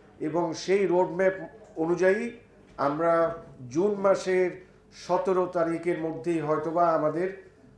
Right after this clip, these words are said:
সমস্ত ভাইবা সম্পন্ন করতে সমর্থ হব। এবং যদি সেটি সমর্থ হই, তাহলে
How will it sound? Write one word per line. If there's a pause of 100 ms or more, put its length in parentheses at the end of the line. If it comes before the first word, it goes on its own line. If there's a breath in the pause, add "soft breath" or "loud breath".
সমস্ত
ভাইবা
সম্পন্ন
করতে
সমর্থ
হব। (800 soft breath)
এবং
যদি
সেটি
সমর্থ
হই, (340 loud breath)
তাহলে